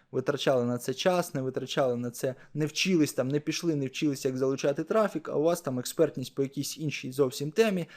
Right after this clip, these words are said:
щоб ви цим не займались, ви можете залучити спеціаліста. Він вам буде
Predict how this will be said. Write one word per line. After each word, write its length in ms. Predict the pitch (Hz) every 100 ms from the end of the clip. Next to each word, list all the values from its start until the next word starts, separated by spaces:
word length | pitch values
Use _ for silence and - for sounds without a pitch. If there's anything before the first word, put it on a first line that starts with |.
| - -
щоб 200 | - 175
ви 160 | 185 214
цим 240 | - 175
не 120 | 151
займались, 540 | 151 175 214 233 190 -
ви 80 | 151
можете 300 | 185 - 135
залучити 520 | 139 139 - 170 139
спеціаліста. 760 | - 131 - 139 120 117 -
Він 140 | 175 175
вам 300 | 131 123 -
буде 500 | - 131 135 147 120